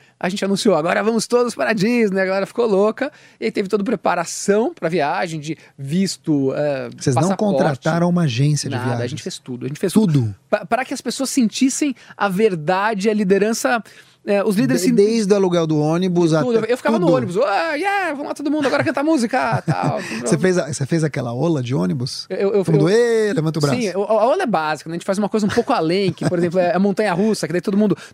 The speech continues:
Speaker 1: trrr, é, bate o pé no chão, levanta o braço, aí desce. Então a gente faz algumas brincadeiras mais
Speaker 2: Qual é
Speaker 1: evoluídas, né?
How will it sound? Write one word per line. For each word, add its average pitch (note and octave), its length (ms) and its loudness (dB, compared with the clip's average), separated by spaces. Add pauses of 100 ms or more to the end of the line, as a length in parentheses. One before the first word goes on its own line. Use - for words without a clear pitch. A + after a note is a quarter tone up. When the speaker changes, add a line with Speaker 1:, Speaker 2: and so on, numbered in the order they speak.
Speaker 1:
trrr, F3+ 600 4 (340)
é, E3 140 2
bate D#3+ 180 -2
o - 40 -14
pé F3 80 2
no E3+ 80 -2
chão, F#3 260 0
levanta F3 280 -2
o F#3 40 -8
braço, F3+ 500 -2 (180)
aí F#3 160 -4
desce. G3+ 500 -2
Então D#3+ 140 -12
a D#4+ 40 -6
gente D#4+ 100 -10
faz C#4 180 -2
algumas A3 220 -2
brincadeiras G3 400 -2
mais G#3+ 160 4
Speaker 2:
Qual F3 140 2
é - 60 2
Speaker 1:
evoluídas, G#3+ 340 -4
né? D#3 100 -18